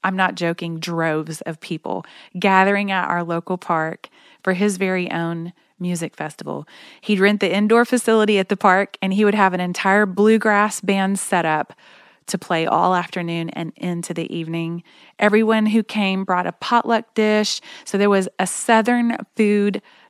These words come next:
dessert line for miles, which was, of course, every kid's dream. And he always had me sing or share something,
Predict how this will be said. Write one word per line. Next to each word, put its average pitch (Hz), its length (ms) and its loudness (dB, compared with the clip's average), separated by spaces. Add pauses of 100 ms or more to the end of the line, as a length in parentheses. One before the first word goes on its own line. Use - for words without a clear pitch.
(120)
dessert 190 500 4
line 185 440 0
for 170 240 -4
miles, 160 640 -4
which 175 280 -6
was, 156 200 -6
of 156 100 -12
course, 156 600 -8
every 160 540 -6
kid's 151 360 -8 (140)
dream. 156 500 -4 (540)
And 180 100 -4
he 180 80 -2
always 175 220 0
had 170 180 -4
me 180 160 -4
sing 175 480 -8
or 208 100 -4
share 175 240 -6
something, 165 640 -10